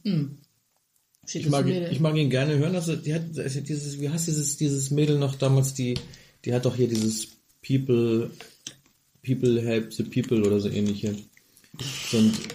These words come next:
Speaker 2: die hat immer so sehr theatralische Sachen gesungen. Für die wäre das auch ein guter Song gewesen. Oder,
Speaker 1: Mhm.
Speaker 2: oder Sinead O'Connor ist übrigens wieder aufgetaucht, hab ich gerade gelesen.
Speaker 1: Ach so.
Speaker 2: Die war ja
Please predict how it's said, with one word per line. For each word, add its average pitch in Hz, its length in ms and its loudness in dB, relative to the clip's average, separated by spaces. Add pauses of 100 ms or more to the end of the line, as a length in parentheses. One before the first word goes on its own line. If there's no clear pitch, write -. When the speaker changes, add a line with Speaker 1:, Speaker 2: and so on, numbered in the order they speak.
(160)
Speaker 2:
die 127 80 0
hat 131 60 -2
immer 135 160 6
so 123 180 4
sehr 127 440 2
theatralische 120 600 0
Sachen 120 280 2
gesungen. 107 260 2
Für - 100 -2
die 180 160 -2
wäre 175 120 2
das 165 140 2
auch 160 100 2
ein 147 80 4
guter 110 160 0
Song 110 240 0
gewesen. 104 200 -2
Oder, - 140 4
Speaker 1:
Mhm. 170 200 4
Speaker 2:
oder 127 460 2
Sinead 143 340 2
O'Connor 127 400 0
ist 135 140 -2
übrigens 143 220 0
wieder 139 180 4
aufgetaucht, 113 520 -4
hab 113 80 0
ich 110 120 -6
gerade 113 180 0
gelesen. 110 340 0
Speaker 1:
Ach 165 120 4
so. 226 220 2 (240)
Speaker 2:
Die 113 60 -6
war 113 60 0
ja 113 60 0